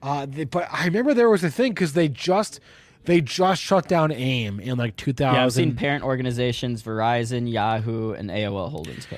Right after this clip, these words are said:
Speaker 1: They ju-, I don't, I don't think aim shut down until, like, twenty seventeen. And I, I know that there was, like, there was a, a, a thing. I remember reading an article about this because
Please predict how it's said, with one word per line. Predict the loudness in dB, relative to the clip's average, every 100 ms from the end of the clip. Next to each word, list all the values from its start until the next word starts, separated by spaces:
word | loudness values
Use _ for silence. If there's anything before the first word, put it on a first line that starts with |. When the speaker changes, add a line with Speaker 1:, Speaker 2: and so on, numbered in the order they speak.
| -10
Speaker 1:
They | 0 2 4
ju-, | 4 4
I | 4
don't, | 0 0
I | 2
don't | 2
think | 2 0
aim | 2 2 2
shut | 2 2 2
down | 0 0
until, | 0 0
like, | -2
twenty | -2 -2 0
seventeen. | 0 -4 -6 -8 -8 -8 _ _ _ _ _ -4
And | 0
I, | 2 2 0
I | 2
know | 6 6
that | 6
there | 6 4
was, | 4
like, | 0 0 0 0
there | -2 2
was | 2 4
a, |
a, | 2 2 0 0 -2 -4
a |
thing. | 0 2 2 2
I |
remember | 0 2
reading | 4 4
an |
article | 2 2
about | 2 0
this | -2
because | -4 -4 -6